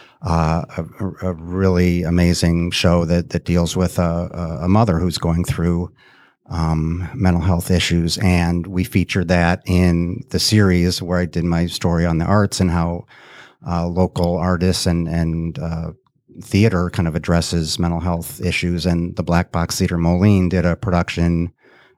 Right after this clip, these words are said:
around the time of the series that I highlighted in August.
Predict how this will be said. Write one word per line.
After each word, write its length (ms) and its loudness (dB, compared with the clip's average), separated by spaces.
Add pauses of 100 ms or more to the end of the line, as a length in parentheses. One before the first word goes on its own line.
around 300 0
the 80 0
time 260 0
of 80 0
the 40 -4
series 460 2
that 80 -4
I 140 0
highlighted 560 -2
in 440 -4
August. 760 0